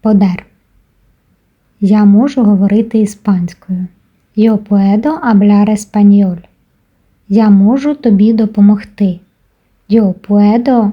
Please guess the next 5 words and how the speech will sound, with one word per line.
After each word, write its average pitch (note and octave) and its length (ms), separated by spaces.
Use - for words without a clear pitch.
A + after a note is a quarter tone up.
ayudarte». G3 920
Я G#3+ 200
можу B3+ 440
готувати G#3+ 840
сьогодні. F#3 720